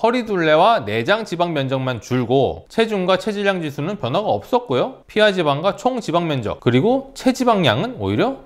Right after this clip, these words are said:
늘어났네요. 십이 주라는 실험 기간과 실험 참가자들이 음식 조절도 하고 신체 활동도 늘린 것에 비하면 결과치가 좀 부족하지 않은가, 혹은 실험이 제대로 이루어진 것은 맞는가 라는 생각이 드시죠?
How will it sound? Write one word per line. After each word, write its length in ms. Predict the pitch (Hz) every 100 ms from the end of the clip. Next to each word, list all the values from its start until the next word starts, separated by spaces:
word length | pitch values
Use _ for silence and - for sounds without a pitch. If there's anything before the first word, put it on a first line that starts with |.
| -
늘어났네요. 720 | 107 196 269 202 110 143 269 -
십이 360 | - 226 147
주라는 380 | 175 202 180 233
실험 320 | 220 226 240
기간과 720 | 170 110 104 127 165 95 76 -
실험 260 | - 208 226
참가자들이 720 | - 262 262 240 202 170 220
음식 340 | 139 151 208
조절도 360 | 208 165 143 120
하고 440 | 165 151 226 - _
신체 340 | - 233 -
활동도 540 | 220 220 220 214 214 208
늘린 320 | 120 151 233
것에 200 | 196 175
비하면 460 | 131 117 151 247 - -
결과치가 420 | 110 139 139 -
좀 200 | 151 147
부족하지 480 | - 117 160 170 156
않은가, 640 | 113 104 104 101 80 71 -
혹은 320 | 135 214 254 -
실험이 340 | - 233 233
제대로 340 | - 139 208
이루어진 420 | 185 135 175 185 185
것은 200 | 196 202
맞는가 540 | 117 131 147 175 170
라는 240 | 160 170
생각이 300 | 180 190 175
드시죠? 580 | 165 139 156 226 143 80